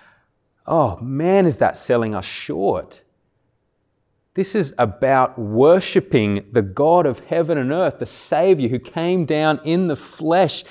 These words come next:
and spending the rest of our lives jumping deeper and deeper into this ocean where we together worship the risen Christ, and we, every breath that we have is,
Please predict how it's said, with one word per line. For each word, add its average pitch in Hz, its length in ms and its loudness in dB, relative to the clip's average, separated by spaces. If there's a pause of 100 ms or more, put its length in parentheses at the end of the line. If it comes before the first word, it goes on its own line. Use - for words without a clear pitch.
(160)
and 135 100 -4
spending 170 300 0
the 156 120 6
rest 139 420 2
of 139 120 -2
our 123 140 6
lives 139 380 2
jumping 135 760 -4 (260)
deeper 180 420 4
and 117 200 0
deeper 160 340 2
into 185 380 -2
this 127 240 -2 (120)
ocean 139 580 2 (220)
where 147 200 4
we 175 380 2
together 139 800 -4 (120)
worship 160 680 0
the 139 100 2
risen 180 560 2
Christ, 190 720 0
and 147 160 -6
we, 175 260 0 (160)
every 180 220 -4
breath 160 480 -4
that - 80 -4
we 147 160 0
have 170 480 -2
is, 135 280 -2